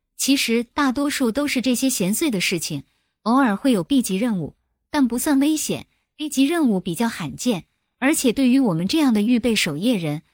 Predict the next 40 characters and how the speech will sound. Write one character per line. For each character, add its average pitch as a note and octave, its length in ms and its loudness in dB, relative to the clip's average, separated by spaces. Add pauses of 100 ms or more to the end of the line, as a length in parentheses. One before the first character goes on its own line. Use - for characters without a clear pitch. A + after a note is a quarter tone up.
(180)
会 F#4 180 0
有 A#3 80 4
一 F#3 180 2
定 F4 200 0
的 B3 80 2
危 A#3 180 0
险 D3 220 -4
性。 E3 260 -4 (600)
S D4+ 260 -4
级 G3+ 120 -4
的 A#3+ 120 -4
话， G3 320 -6 (320)
我 G#3+ 120 0
加 C#4+ 180 0
入 C#4+ 160 0
守 F#3 200 0
夜 A#3 180 -2
人 G3+ 220 -2
还 C#4 160 -2
没 C#4+ 80 2
有 C#4+ 140 0
发 B3+ 180 -2
布 A#3+ 140 -4
过， F3 300 -4 (260)
也 B3+ 120 0
不 A#3 140 -6
会 F4 180 -2
给 F#3+ 160 0
预 B3 140 2
备 B3 160 0
守 E3 220 0
夜 A3+ 160 0
人 F3 280 -4 (100)
安 D4+ 140 0
排 B3+ 220 -4
S D4 180 -6
级 F3+ 160 -6
的 C4+ 100 -4
任 C#4 220 -2
务， D#3 160 -6